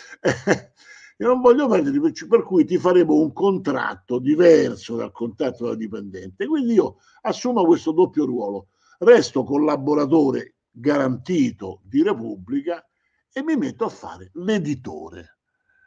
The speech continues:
editore di giornali via fax. Cioè io, andando in giro qua e là,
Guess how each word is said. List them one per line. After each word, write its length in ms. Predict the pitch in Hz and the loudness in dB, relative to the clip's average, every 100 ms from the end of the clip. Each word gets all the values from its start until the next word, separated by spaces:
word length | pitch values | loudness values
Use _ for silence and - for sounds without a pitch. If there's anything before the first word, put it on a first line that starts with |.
| _ | _
editore 640 | 226 262 240 262 208 151 | -2 4 6 6 6 4
di 200 | 170 214 | 0 -2
giornali 840 | 131 196 208 247 277 285 285 220 - _ _ | 0 0 0 0 2 4 2 -2 -6 _ _
via 400 | 131 254 302 233 | 2 6 8 6
fax. 840 | - 185 - - - - 113 - - _ _ _ _ _ _ _ _ _ _ | 8 6 6 -6 -10 -8 -10 -14 -20 _ _ _ _ _ _ _ _ _ _
Cioè 280 | _ - 135 120 | _ -2 -2 0
io, 580 | 277 240 - 123 - _ _ _ _ _ _ _ _ _ | 0 2 0 -4 -8 _ _ _ _ _ _ _ _ _
andando 580 | 156 202 247 247 214 | -2 2 4 4 6
in 140 | 175 160 | 4 4
giro 440 | 131 196 165 135 | -4 0 0 0
qua 240 | - 156 143 | 0 0 0
e 60 | 135 | 0
là, 760 | 139 139 139 139 143 151 - | -2 -2 -2 0 0 -2 -4